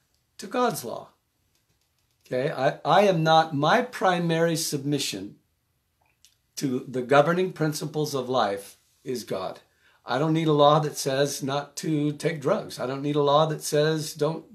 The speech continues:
cheat on your taxes. I don't need those laws. Why? Not because I'm better than anybody, but because I have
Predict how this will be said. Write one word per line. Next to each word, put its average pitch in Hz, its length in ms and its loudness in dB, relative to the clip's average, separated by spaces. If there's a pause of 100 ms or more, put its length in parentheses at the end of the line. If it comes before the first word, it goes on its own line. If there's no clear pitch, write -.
cheat - 360 -8
on 170 200 -2
your 165 100 -6
taxes. 190 540 -6
I 160 180 0
don't 185 340 -2
need 180 300 -2
those 190 300 2
laws. 185 520 -2 (680)
Why? 147 340 4 (1040)
Not 175 80 -2
because 156 180 0
I'm 156 100 6
better 139 200 6
than 175 100 4
anybody, 139 340 2
but 151 220 2
because 147 280 0
I 135 100 0
have 131 200 -4